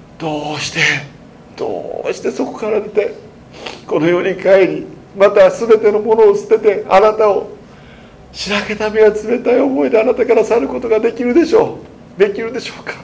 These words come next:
主よ、どうか、この愛を全ての者たちに、すでに与えられている主よ、兄弟姉妹には至っては主よ、あなたのその深い愛がいかに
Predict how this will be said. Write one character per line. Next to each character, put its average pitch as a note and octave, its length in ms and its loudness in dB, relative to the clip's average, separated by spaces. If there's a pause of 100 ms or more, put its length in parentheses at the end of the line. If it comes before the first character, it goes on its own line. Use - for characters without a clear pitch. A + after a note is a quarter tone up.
(380)
主 B3 220 -4
よ、 G#3+ 340 4 (1120)
ど G#3 300 2
う - 20 -6
か、 F3 320 -4 (840)
こ A3+ 160 2
の A#3 200 4
愛 A#3+ 240 6
を A3+ 420 8 (340)
全 - 280 -2 (120)
て A3 120 6
の G#3+ 120 8
者 G#3+ 240 8
た G#3+ 120 6
ち - 100 -6
に、 F#3 240 -8
す - 200 -2
で A#3+ 140 8
に A#3 100 6
与 A#3+ 380 8
え A#3 40 10
ら A#3+ 220 8
れ A#3 80 8
て A#3 200 8
い A#3+ 40 4
る A#3 120 2
主 - 160 -6
よ、 A#3 160 8
兄 A3+ 120 2 (100)
弟 A#3+ 180 8
姉 A3+ 160 0
妹 A#3+ 240 8
に B3 80 4
は A#3 440 6
至 A3+ 240 2
っ A3+ 120 0
て A#3 80 -4
は B3 140 8
主 - 180 -2
よ、 B3 240 6
あ B3 460 6
な B3 40 6
た C4 80 8
の B3 120 8
そ A#3 100 8
の A#3+ 140 6
深 B3+ 240 6
い A#3+ 120 10
愛 B3 140 8
が B3+ 160 8
い B3+ 80 4
か B3+ 180 6
に C4+ 120 8